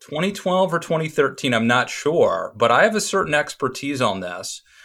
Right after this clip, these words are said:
And I can tell you, my theory is that C pac has long been one half P T Barnum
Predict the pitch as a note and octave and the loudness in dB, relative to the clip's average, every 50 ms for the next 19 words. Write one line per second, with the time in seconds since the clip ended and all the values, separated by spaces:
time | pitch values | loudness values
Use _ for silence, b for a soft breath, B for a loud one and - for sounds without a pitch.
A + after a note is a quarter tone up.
0 | b b b b b b b b - E3 F#3+ C#4 - C4+ B3+ A3 A3+ G3+ F3+ F3 | b b b b b b b b 0 2 2 4 4 4 2 4 6 6 6 6
1 | D3 C3+ B2+ B2+ C#3+ E3+ G3 F#3+ - E3+ D3+ C3+ B2 A#2 A2 G2+ F#2 F#2+ F2+ F2+ | 6 4 4 4 4 4 4 2 0 0 2 4 4 4 4 4 2 2 2 2
2 | F#2 F#2+ G2 G2 G#2 G2+ G2 G2+ - - _ _ _ _ _ _ _ _ _ _ | 0 -2 -2 2 2 4 4 4 0 -2 _ _ _ _ _ _ _ _ _ _
3 | _ _ _ - - - - F#3 F3 - F3 C#3+ C#3+ C#3 D3+ B2+ G#2+ A2 A#2 A2+ | _ _ _ -10 -4 -2 0 0 2 4 4 2 4 4 2 2 2 2 2 4
4 | B2 C3+ C3+ A2+ A#2 G#2+ G#2 G#2 G2+ G2+ G2+ G2+ _ _ _ _ _ _ _ _ | 4 4 4 4 4 6 6 4 2 0 -2 -8 _ _ _ _ _ _ _ _
5 | _ - _ _ _ - - A#2 A#2+ C#3+ D#3+ D#3 D3+ C3 B2 A#2+ A#2 B2 - - | _ -20 _ _ _ -8 0 2 4 4 6 4 4 4 4 4 4 2 0 -4
6 | - _ _ - - A#2+ A#2 A#2 - D3+ G#2+ A#2 G#2 G2 G2 G2 F#2+ F#2+ G2+ A#2+ | -16 _ _ -6 0 0 2 4 4 4 6 6 6 6 6 4 2 2 2 -2
7 | A#2 - | -6 -10